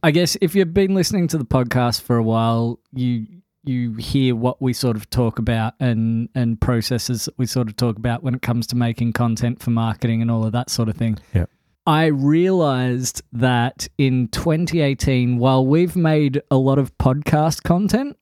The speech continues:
Speaker 2: Mm-hmm.
Speaker 1: I haven't made any, uh, video content for, uh, the Oink Digital YouTube channel.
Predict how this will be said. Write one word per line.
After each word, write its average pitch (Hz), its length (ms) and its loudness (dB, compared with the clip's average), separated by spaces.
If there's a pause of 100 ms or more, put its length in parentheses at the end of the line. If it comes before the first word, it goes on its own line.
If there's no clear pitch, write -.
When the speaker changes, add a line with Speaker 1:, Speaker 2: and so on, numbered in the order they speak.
(140)
Speaker 2:
Mm-hmm. 101 160 2 (400)
Speaker 1:
I 147 80 6
haven't 175 280 2
made 175 280 2
any, 147 500 2 (100)
uh, 123 580 2
video 147 480 4
content 131 580 0
for, 123 640 2
uh, 123 200 0
the 117 240 -4
Oink 131 260 0
Digital 123 480 0
YouTube 120 480 0
channel. 117 460 -4